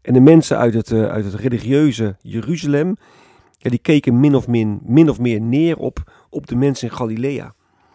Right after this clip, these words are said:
Ja, er waren zoveel heidenen en de Joden die daar woonden, die waren echt ook wel beïnvloed door al die heidenen. En in het, eh, evangelie van Mattheüs staat Galilea eigenlijk model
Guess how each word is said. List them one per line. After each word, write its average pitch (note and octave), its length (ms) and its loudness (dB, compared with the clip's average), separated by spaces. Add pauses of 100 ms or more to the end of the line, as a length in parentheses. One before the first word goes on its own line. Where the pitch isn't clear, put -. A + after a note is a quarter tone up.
(800)
Ja, - 120 -14
er C#3+ 80 -2
waren A#2+ 180 -4
zoveel C3 260 -2
heidenen B2 500 -4
en A2+ 60 -4
de G#2+ 100 -4
Joden C#3 260 -2
die B2+ 120 -8
daar B2 100 -4
woonden, A#2 280 -6
die A#2 100 -12
waren A2 240 -10
echt - 200 -12
ook A2 120 -8
wel A2 180 -6
beïnvloed D3 680 -6 (360)
door D3 260 -4
al A2+ 180 -6
die G#2+ 120 -10
heidenen. G#2+ 440 -12 (1800)
En D3 220 0
in D#3+ 180 2
het, D3 160 0
eh, C3+ 280 0
evangelie C3+ 540 -4
van A#2+ 200 -2
Mattheüs D#3+ 320 -4
staat B2 240 -10
Galilea C3+ 480 -4
eigenlijk A#2+ 300 -8
model B2+ 640 -8